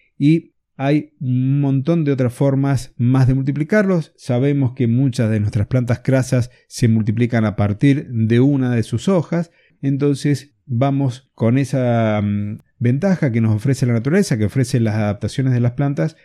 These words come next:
para multiplicarlas. Y si vamos en el tiempo, podemos también recorrer, recordar, perdón, que ya se estaban haciendo ese tipo de multiplicaciones en la zona del Mediterráneo con el ajo y con la cebolla,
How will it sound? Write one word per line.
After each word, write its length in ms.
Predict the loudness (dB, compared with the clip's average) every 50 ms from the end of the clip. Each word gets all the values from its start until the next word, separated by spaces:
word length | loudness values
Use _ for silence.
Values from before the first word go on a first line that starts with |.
| _ _ _ _
para 200 | -2 0 2 2
multiplicarlas. 800 | 2 2 0 0 -2 -2 -2 -2 -2 -2 -4 -4 -4 -6 -8 -10 _ _ _ _ _ _ _ -4
Y 120 | -2 -2
si 180 | 0 2 2 2
vamos 380 | 2 2 2 2 4 4 4 4
en 80 | 2
el 160 | 0 -2 0
tiempo, 560 | 0 2 2 2 0 2 2 2 2 0 0 0
podemos 340 | 0 0 2 2 2 2
también 280 | 2 2 0 2 2 2
recorrer, 840 | 0 -2 -2 -2 -2 -2 0 0 2 2 2 2 0 -2 -2 -4 -4 -4 _ -12
recordar, 640 | -10 -6 -4 -4 -2 0 0 2 2 2 0 0 0
perdón, 380 | 0 2 2 2 0 0 -4 _ _ _ -2
que 1040 | 0 2 4 4 4 4 4 4 4 4 4 4 4 2 2 2 0 -2 -6 -8
ya 280 | -8 -4 -2 0 0 -2
se 140 | 0 -2 -4
estaban 360 | -2 0 0 2 2 2 2
haciendo 280 | 0 0 0 0 2 2
ese 160 | 0 0 -2
tipo 200 | -2 0 0 0
de 60 | 2
multiplicaciones 920 | 2 0 -2 -2 -4 -2 -2 -2 -2 0 0 0 2 2 0 -2 -4 _ _ _ _ -4
en 140 | -2 0
la 80 | 0 0
zona 240 | 0 0 2 2 2
del 100 | 2 2
Mediterráneo 680 | 2 2 0 0 0 0 2 2 2 2 2 0 -2
con 160 | -2 -4 -2
el 140 | 0 0 2
ajo 300 | 2 2 0 0 0 -2
y 60 | -2
con 140 | -2 -2 -4
la 80 | -4 -2
cebolla, 600 | -2 0 2 2 4 4 2 2 2 0 0